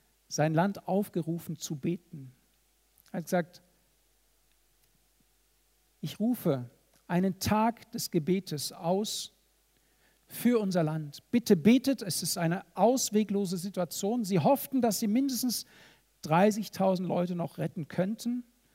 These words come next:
Das hatten sie so eingeschätzt. Und England folgte diesem Aufruf. Die Straßen waren voll, weil die Kirchen voll waren und die Leute standen Schlange, um Fürbitte zu tun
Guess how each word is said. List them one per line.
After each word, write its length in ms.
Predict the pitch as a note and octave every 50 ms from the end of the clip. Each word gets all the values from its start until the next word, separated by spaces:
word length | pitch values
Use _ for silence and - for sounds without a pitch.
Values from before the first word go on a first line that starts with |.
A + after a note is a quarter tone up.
| _ _ _ _ _
Das 220 | F3+ D3+ - -
hatten 160 | F3 D#3+ E3+
sie 140 | D3+ E3+ D#3+
so 360 | C#3 D#3+ D#3+ D3+ D3+ F#3 A3+ - _ _
eingeschätzt. 800 | F3 F#3 G#3+ A3 G#3+ - - - F#3 F#3 - - - - - - _ _ _ _ _ _ _ _ _ _ _ _ _ _ _ _ _ _ _ _ _ _ _ _ _ _ _ _ _ _ _ _ _ _ _ _ _ _ _ _ _ _ _ _ _ _ _
Und 160 | - D#3 E3
England 540 | - F#3+ G3+ A#3 A3+ A3 G#3+ G#3+ G3+ - - _ _ _ _ _ _
folgte 480 | - - - G3 G#3+ A#3 A#3 - G3+ E3+
diesem 240 | F3 E3+ D#3 E3 -
Aufruf. 520 | - - G3 F#3 - - - C#3 C3+ C#3+ - - - _ _ _ _ _ _ _ _ _ _ _ _ _ _ _ _ _ G#3
Die 100 | G#3 G3
Straßen 680 | - - - G3+ G3 G3+ A3 A#3+ B3+ - - G#3+ F3+
waren 260 | G#3 F#3+ E3+ F#3+ F#3
voll, 400 | - - - G#3 G#3+ A#3 C4+ A3+
weil 140 | G3 F#3 F3
die 80 | E3+ D#3+
Kirchen 440 | - - - A#3+ B3 B3+ - -
voll 300 | G#3 - - A3 G#3+ G#3+
waren 220 | G3+ G3+ G3+ G3+ G3
und 80 | F#3
die 80 | F3 F#3
Leute 280 | F3+ F#3+ G#3 A3+ - G#3
standen 460 | - - - G3+ G3 F3+ - - D3+
Schlange, 580 | - - - F#3+ F3+ G#3 A3+ A3 A3+ A#3 G#3+ - _ _ _ _ _ - _ _ _ _ _
um 300 | G3+ G#3 A#3+ C4 C#4+ - - _ _
Fürbitte 580 | - - - - C4 C#4+ A#3+ A#3+ G3 A3 F3+
zu 180 | - - G3 F3+
tun 460 | - - - G#3+ G#3+ A3 G#3+ A3 G3+